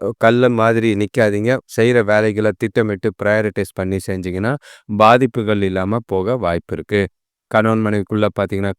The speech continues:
இன்னைக்கு ரொமான்ஸுக்கோ இல்ல வந்து மகிழ்ச்சிக்கோ உகந்த நாளா இல்ல. தனக்கூட கருத்து வேறுபாடுகள் இருக்கு. வாக்குவாதங்கள் ஏற்பட வாய்ப்பு இருக்கு.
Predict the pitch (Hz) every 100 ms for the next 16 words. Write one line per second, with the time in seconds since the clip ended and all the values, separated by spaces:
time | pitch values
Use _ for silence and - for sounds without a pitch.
0 | - 110 107 95 101 98 104 107 107 101
1 | 117 113 107 107 104 101 107 104 98 104
2 | 101 104 113 110 - - - 104 120 113
3 | 110 101 104 104 104 98 104 101 - 104
4 | 110 113 98 90 107 110 117 104 98 104
5 | 98 95 98 95 131 120 95 101 110 110
6 | 101 101 95 92 - 95 90 92 92 98
7 | 90 139